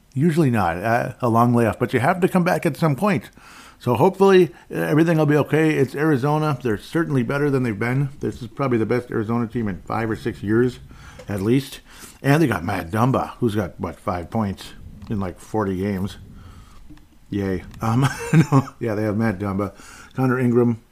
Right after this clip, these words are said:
would face thirty-eight shots and stop all of them. <laughs> Philip Gustafsson would face eighteen shots and five goals would go in.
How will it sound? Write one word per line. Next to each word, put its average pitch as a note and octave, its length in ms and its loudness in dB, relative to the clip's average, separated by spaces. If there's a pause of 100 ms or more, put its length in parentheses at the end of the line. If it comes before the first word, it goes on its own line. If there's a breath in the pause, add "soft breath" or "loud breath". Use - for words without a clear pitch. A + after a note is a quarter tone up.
(280)
would A2+ 160 -2
face G2+ 240 0
thirty-eight A2+ 420 2
shots G#2+ 380 -2 (720 loud breath)
and G#2+ 300 -2
stop F#2 320 -6
all G2 200 0
of F#2 100 -4
them. G#2+ 160 -2
<laughs> F#2 300 -6 (1120 loud breath)
Philip D3+ 240 2
Gustafsson C3+ 480 0
would B2 140 2
face A#2+ 260 2
eighteen A#2+ 380 -2
shots A2 320 0
and F#2 280 -4 (160)
five F#2+ 220 -2
goals F#2+ 220 -4
would F#2 120 -6
go G2+ 140 -2
in. G#2 260 -2